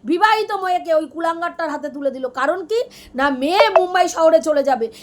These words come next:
এবং মেয়ে যদি একবার মুম্বাইতে যেতে পারে, আমিও ঠিক নয় ছয় করে মেয়ের সঙ্গে মুম্বাইতে চলে যাব। যেমন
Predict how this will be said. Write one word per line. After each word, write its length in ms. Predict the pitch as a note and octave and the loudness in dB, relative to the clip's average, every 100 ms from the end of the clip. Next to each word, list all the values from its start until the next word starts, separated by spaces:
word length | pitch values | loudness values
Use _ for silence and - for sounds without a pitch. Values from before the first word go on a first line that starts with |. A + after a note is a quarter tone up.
| - | -4
এবং 200 | B3+ D#4+ D#4+ | 0 0 0
মেয়ে 300 | C#4 F#4 B4+ | 2 4 2
যদি 220 | A4 A4 G#4+ | 2 0 2
একবার 320 | F4+ D4+ E4 | 2 2 2
মুম্বাইতে 420 | D4+ D#4 D#4+ D#4+ | 2 0 0 0
যেতে 240 | D4 C#4 D4+ | 0 0 0
পারে, 260 | E4 G4+ C5+ - - - G#4+ | 2 4 4 2 0 4 6
আমিও 280 | A#4+ C5 B4 A#4+ | 4 2 0 0
ঠিক 160 | - F#4 | -4 -4
নয় 260 | E4+ F#4+ F#4+ | -2 -2 -2
ছয় 280 | F#4 F4+ F4 | -2 -2 -2
করে 200 | F4+ F4+ C5+ - - | 0 2 0 -4 -12
মেয়ের 260 | A#3+ D#4+ E4 | -2 0 0
সঙ্গে 200 | E4+ D#4+ | -2 -2
মুম্বাইতে 440 | D4+ C#4+ C#4+ C#4 C#4+ | -4 -4 -4 -4 -4
চলে 200 | C#4 B3 | -6 -4
যাব। 160 | B3 A#3 | -4 -2
যেমন 300 | C#4+ F#4 | -2 2